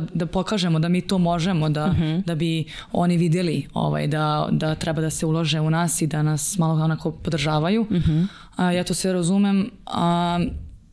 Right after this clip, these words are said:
Speaker 1: mislim, kako da kažem?
Speaker 2: Jeste li imali sve što vam je potrebno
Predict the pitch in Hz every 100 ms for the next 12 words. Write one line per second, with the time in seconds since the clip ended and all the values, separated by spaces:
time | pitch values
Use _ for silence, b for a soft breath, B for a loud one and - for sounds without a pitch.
0 | - 180 165 - 180 175 175 - 151 B
1 | B B B B - - 165 165 156 160
2 | 151 143 - - - - - - - _
3 | - - B B B - 185 214 208 233
4 | 214 202 - 180 170 165 156 160 156 151